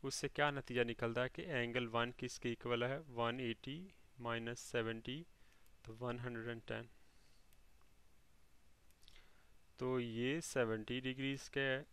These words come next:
ये वन हंड्रेड एंड ten degrees का है। ठीक है जी। <clears throat> अब angle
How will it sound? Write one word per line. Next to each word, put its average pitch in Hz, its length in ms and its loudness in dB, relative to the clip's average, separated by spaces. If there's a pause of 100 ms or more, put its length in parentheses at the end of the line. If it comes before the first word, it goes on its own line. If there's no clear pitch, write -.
ये 127 280 0
वन 120 300 0
हंड्रेड 123 320 -2
एंड 117 260 -2
ten 113 220 0
degrees 110 400 -4
का 117 100 -4
है। 120 60 -6 (2250)
ठीक 135 160 6
है 151 100 8
जी। 123 160 2 (640)
<clears throat> 170 540 0 (4000)
अब 165 180 0
angle 151 300 4